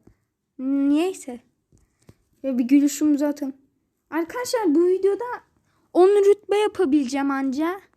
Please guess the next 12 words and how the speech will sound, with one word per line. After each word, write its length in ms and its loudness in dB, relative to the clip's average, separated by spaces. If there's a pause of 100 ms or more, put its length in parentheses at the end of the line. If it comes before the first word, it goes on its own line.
(480)
Bayağı 340 2
kötü 320 -2
oynadım 480 2
bu 60 -2
video. 440 0 (840)
Öbürki, 800 4 (300)
e, 280 -4
şeyde 540 -2 (1040)
bence 360 4
Edgar'ı 420 0
kasmayalım 680 -2
ya. 340 -6